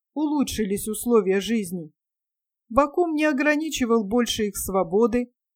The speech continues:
Студенты с того времени жили почти ему неподвластные.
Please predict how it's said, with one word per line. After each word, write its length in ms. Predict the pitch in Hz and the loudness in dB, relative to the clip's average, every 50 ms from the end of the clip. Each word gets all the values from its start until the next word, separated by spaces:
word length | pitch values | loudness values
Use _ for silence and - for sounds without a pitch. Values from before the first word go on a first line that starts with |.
| _ _ | _ _
Студенты 800 | - - - - 240 233 196 190 226 240 240 240 247 226 214 214 | -12 -10 -4 -2 -2 -2 0 0 0 0 0 0 0 0 0 0
с 120 | 208 - | 0 -2
того 340 | - - 208 196 202 202 202 | -2 -2 -2 0 2 0 0
времени 540 | 185 196 202 208 214 208 202 196 196 196 196 | 0 -2 -2 0 0 0 -2 -2 -2 -4 -4
жили 680 | 175 160 165 214 277 311 320 269 220 180 160 160 _ _ _ _ _ _ | -6 -6 -4 -2 0 0 2 2 0 0 0 -2 _ _ _ _ _ _
почти 480 | - 349 339 339 - - - - 320 311 | -2 -2 -2 -2 -2 -8 -2 0 0 2
ему 320 | 262 240 254 240 226 247 | 4 4 4 4 4 4
неподвластные. 1300 | 277 269 254 254 - - 214 202 170 180 165 185 185 190 180 170 - - - - 180 170 170 165 175 | 4 4 2 2 2 0 -2 -2 -2 -4 -4 -2 0 2 0 0 -2 -4 -6 -6 -8 -10 -12 -14 -18